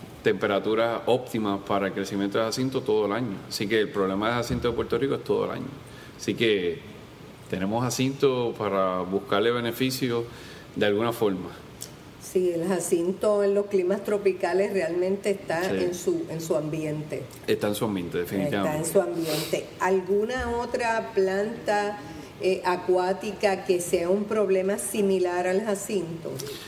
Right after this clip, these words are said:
Speaker 1: Eh, la lechuga de agua, como te mencioné, pero ya no es, ha sido básicamente el jacinto quien ha sido el líder, ¿verdad?, de las plantas.
Speaker 2: El protagonista
Speaker 1: Pero el
Speaker 2: de los
Speaker 1: protagonista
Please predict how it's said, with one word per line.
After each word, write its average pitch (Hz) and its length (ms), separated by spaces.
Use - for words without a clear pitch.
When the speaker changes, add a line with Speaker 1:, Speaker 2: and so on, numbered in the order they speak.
Speaker 1:
Eh, 110 480
la 113 180
lechuga 135 380
de 143 80
agua, 151 240
como 131 200
te 127 120
mencioné, 127 800
pero 104 180
ya 107 340
no 127 200
es, 131 340
ha 107 140
sido 120 880
básicamente 117 580
el 113 80
jacinto 110 960
quien 95 320
ha 98 540
sido 104 320
el 101 80
líder, 101 380
¿verdad?, 98 320
de 98 80
las 95 100
plantas. 110 440
Speaker 2:
El - 40
protagonista 196 720
Speaker 1:
Pero 214 80
el 214 60
Speaker 2:
de - 0
los 220 100
Speaker 1:
protagonista 110 380